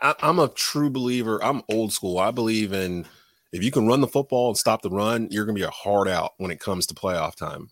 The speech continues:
And out of all of these teams that I'm seeing here that are left over, the eight teams that are left, there's really only, like, two that I can look at that can run the football like that, and would not surprise me if they're both the last two standing.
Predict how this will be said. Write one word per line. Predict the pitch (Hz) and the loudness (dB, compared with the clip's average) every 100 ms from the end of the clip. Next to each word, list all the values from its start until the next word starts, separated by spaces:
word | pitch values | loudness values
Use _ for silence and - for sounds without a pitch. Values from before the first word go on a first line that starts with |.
| _ | _
And | 98 95 90 87 82 _ _ _ _ _ 101 | -4 -2 -2 -2 -8 _ _ _ _ _ -2
out | 92 110 | 2 2
of | 92 | 2
all | 95 117 180 | 4 6 6
of | 175 | 6
these | 175 156 | 4 4
teams | 180 190 110 101 | 4 4 4 2
that | 101 | 2
I'm | 98 98 | 2 2
seeing | - 156 151 | 0 2 2
here | 95 90 90 | 2 2 2
that | 87 90 | 2 2
are | 87 82 | 2 2
left | 92 120 - | 0 0 2
over, | 139 98 | 2 2
the | 85 | 0
eight | 110 - | -4 -2
teams | 127 110 | -2 0
that | 87 | 0
are | 82 | 0
left, | 107 120 87 - _ _ _ _ | 2 2 0 -6 _ _ _ _
there's | 110 85 | -2 -2
really | 78 95 349 381 | -6 -6 -4 -2
only, | - 117 220 110 | 0 0 0 0
like, | 90 87 82 - - _ _ _ _ _ _ _ _ _ | 0 0 -2 -6 -20 _ _ _ _ _ _ _ _ _
two | - - 156 202 80 82 _ | -2 4 4 4 -4 -14 _
that | 95 | 0
I | 107 | 0
can | - 98 92 | 2 0 0
look | 160 - | 0 0
at | 82 85 - _ _ _ _ - | -2 -2 -8 _ _ _ _ 0
that | 113 - | 2 2
can | - 175 87 | 2 2 4
run | 143 | 4
the | 127 | 4
football | - 185 214 82 78 | 2 0 4 2 2
like | 78 76 | -2 -4
that, | 85 80 - | -2 -2 0
and | 92 | 0
would | 95 151 | 2 2
not | 139 - | 0 -2
surprise | 101 104 170 113 | -2 0 0 0
me | 98 | -2
if | 87 | 0
they're | 98 | -2
both | 90 104 110 | 0 0 0
the | 87 | 0
last | 87 110 120 | 2 2 0
two | - 98 | -4 -4
standing. | - 92 135 82 80 | -4 -2 -2 -2 -4